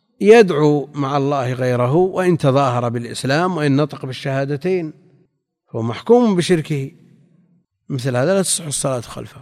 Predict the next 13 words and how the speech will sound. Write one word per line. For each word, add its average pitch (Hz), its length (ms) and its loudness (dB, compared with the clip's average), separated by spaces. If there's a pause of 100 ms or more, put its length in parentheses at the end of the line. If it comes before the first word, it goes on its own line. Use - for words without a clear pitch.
(760)
ومن 143 280 4
ائتم 135 440 0
به 151 320 0
عليه 156 340 -2
الإعادة. 107 580 -10 (840)
لكن 196 340 0
إذا 208 300 4
ائتم 165 420 2
به 160 260 2
ولا 135 520 4
يعلم 143 360 0
عنه 127 260 -6
حتى 123 600 -8